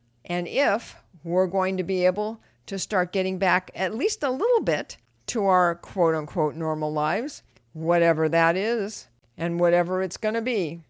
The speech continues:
If you're experiencing any added pressures or issues due to your health, family, or economic situation <clears throat> having to do, especially with all this covid nineteen stuff, and you'd like to talk with someone or just vent for a while,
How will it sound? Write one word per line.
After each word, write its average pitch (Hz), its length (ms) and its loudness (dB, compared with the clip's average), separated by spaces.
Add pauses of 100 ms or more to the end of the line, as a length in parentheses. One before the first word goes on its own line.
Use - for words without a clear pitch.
(280)
If 226 220 0
you're 302 200 0
experiencing 262 920 -4
any 262 420 -6
added 202 420 2
pressures 190 600 -4
or 180 220 -4
issues 151 800 -8 (500)
due 285 200 0
to 311 60 0
your 277 200 0
health, 226 520 0 (320)
family, 185 840 -2
or 185 160 -4
economic 214 640 -4
situation 165 960 -6 (440)
<clears throat> 220 300 -2
having 196 340 0
to 185 80 -8
do, 220 320 -4
especially 277 480 -4
with 202 160 0
all 196 160 4
this 175 200 -2
covid 185 400 -4
nineteen 165 520 -6
stuff, 175 360 -6 (580)
and 226 160 -2
you'd 262 140 -2
like 294 220 0
to 359 80 -6
talk 285 320 -4
with 285 120 -6
someone 262 380 -4
or 214 140 -2
just 254 260 0
vent 226 280 -2
for 214 160 -4
a 196 80 2
while, 185 460 4